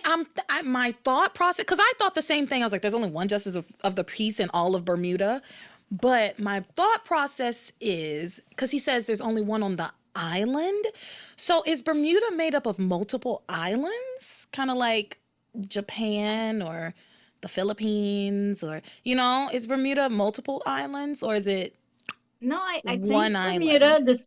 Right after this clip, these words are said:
Speaker 2: it, it's, I shoulda looked this up. Um, I'm
Speaker 1: I'ma
Speaker 2: pretty
Speaker 1: look it
Speaker 2: sure
Speaker 1: up.
Speaker 2: it's just one island, and maybe there's little tiny islands around it. It's not like Hawaii that's made up of, like, almost equally sized. Um, because Japan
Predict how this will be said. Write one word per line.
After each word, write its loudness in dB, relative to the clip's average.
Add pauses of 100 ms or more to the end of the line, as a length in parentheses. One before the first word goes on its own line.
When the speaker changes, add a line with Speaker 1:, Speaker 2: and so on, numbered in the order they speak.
(100)
Speaker 2:
it, -4
it's, -6 (100)
I 2
shoulda 4
looked 2
this -8
up. 4
Um, 8
I'm 2
Speaker 1:
I'ma -
Speaker 2:
pretty 4
Speaker 1:
look 2
it 2
Speaker 2:
sure 10
Speaker 1:
up. -
Speaker 2:
it's 2
just 4
one 6
island, 8
and 2
maybe 2
there's 2
little 6
tiny 4
islands 2
around 2
it. 4 (340)
It's 4
not 8
like 8
Hawaii 8
that's 2
made 4
up 4
of, 2
like, 4 (160)
almost 0
equally 0
sized. 4 (420)
Um, 6
because 10
Japan 6